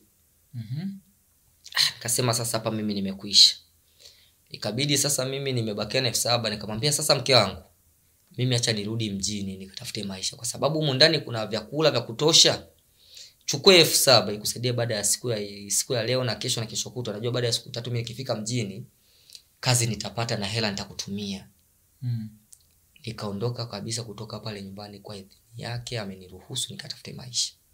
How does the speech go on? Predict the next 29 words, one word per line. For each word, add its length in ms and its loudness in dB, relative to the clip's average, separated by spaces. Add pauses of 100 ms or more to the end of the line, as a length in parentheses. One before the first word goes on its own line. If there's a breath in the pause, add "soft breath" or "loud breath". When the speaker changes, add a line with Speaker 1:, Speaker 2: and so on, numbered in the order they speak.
(1400 soft breath)
Speaker 2:
Nilivyotoka 720 4
tu 140 2
pale 200 4
nyumbani, 520 -2 (680)
nikaenda 640 -4 (260)
kutafuta 360 -12
maisha 320 -6
ya 60 -10
kwenda 220 -14
mjini. 400 -14 (800 soft breath)
Nilivyokaa 540 -2
siku 200 2
ya 100 4
kwanza, 500 -4 (1500)
siku 360 2
ya 100 10
pili, 440 4
yani 180 6
ile 300 6
siku 140 6
ya 60 10
kwanza 180 8
nilifika 420 2
mjini, 260 -2
kwanza 220 0
nilifika 960 -6
napewa 540 0
day 160 0
worker. 500 -2